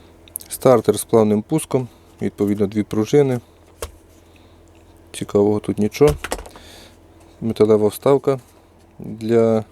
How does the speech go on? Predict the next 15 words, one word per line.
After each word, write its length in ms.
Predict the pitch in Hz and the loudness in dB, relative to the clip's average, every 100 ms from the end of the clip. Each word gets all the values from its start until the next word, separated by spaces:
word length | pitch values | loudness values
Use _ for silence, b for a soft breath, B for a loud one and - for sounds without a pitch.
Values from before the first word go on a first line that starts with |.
| - | -6
закручування 640 | 107 - 117 117 113 113 | -4 0 0 0 0 0
болта, 440 | 110 107 - 107 104 - | 2 2 2 0 0 -14
фіксації 600 | 101 - 104 - 104 104 _ _ | -6 0 0 0 -6 -8 _ _
механізму 480 | 104 104 107 104 107 | -12 -4 -4 -2 -4
тормозу, 460 | - 107 104 107 104 - | 2 2 0 -8 -10 -8
ручки 300 | 107 - 107 | -8 -4 -6
механізму 460 | 101 107 104 104 | -4 -4 -2 -4
тормозу. 480 | - 107 107 101 107 _ B B B B B B B B B B B - B B B B B B B - - - - - | -2 0 0 -6 -10 _ B B B B B B B B B B B -20 B B B B B B B -12 -12 -18 -14 -2
Тут 200 | 131 123 | 0 2
у 40 | |
нас 420 | 123 117 110 - B B - | 4 4 4 -4 B B -6
дифузор. 680 | 113 110 - 117 151 165 - b b b b - - - | 0 0 0 2 2 2 -4 b b b b -20 -14 -2
Дивіться, 340 | 107 107 117 | 2 2 2
як 80 | 110 | 4
гарно 380 | 113 113 110 | 4 4 -2